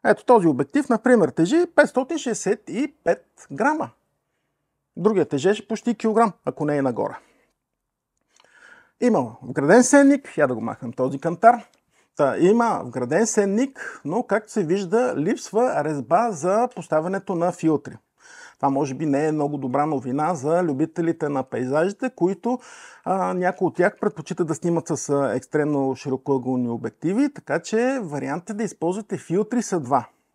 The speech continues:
Единият вариант е да сложите желатинов филтър или специален такъв, а, от, а, трети производители. Тук в задната част има нарочно джобче за целта.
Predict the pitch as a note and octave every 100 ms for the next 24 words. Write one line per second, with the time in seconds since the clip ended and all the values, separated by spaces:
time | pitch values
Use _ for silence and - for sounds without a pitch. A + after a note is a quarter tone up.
0 | _ _ _ _ _ _ _ - D3 C3+
1 | D#3+ F3+ C3 C3+ D3+ F#3 - A#3+ D#3+ F#3
2 | A3 A3 E3+ G#3+ G#3+ - G#3 B3 - -
3 | - E3 D3+ D#3 C#3 F#3+ A3+ A#3+ - G3+
4 | A#3+ A3+ B3+ E3+ F#3 A3+ - F3+ C#3+ F3+
5 | F#3 G#3+ C4+ B3+ - F3 - A#3 B3 -
6 | A#3 A#3 A3+ F#3+ G#3 - G#3 F#3+ G3 -
7 | F#3 C#3 C#3+ F3+ - B3 C#4 - - -
8 | - A3 G#3+ F3 C#3+ F3 E3+ B2+ - G#3+
9 | - F#3+ G#3+ F3+ D3 F#3 - G3+ C3 C3+
10 | E3 - G#3 F3+ F#3+ F#3 D#3+ - A#2